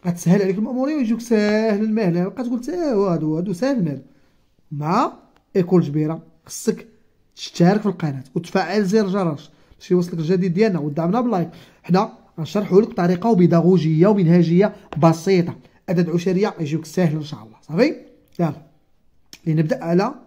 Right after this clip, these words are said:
بركه الله، لنفهم ونطبق. قال لكم لي نومبر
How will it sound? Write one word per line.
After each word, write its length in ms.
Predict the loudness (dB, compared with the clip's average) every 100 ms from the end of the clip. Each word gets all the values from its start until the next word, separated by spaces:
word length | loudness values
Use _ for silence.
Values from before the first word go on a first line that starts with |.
| _
بركه 360 | 0 0 -2 -8
الله، 160 | -12 -14 _ _ _ _ _ 0
لنفهم 420 | 4 6 6 4 2 -16 _ 0
ونطبق. 540 | 4 4 2 -4 -8 -16 -6 0
قال 100 | 0
لكم 240 | 0 -2 0
لي 180 | 0
نومبر 460 | 2 0 0 -2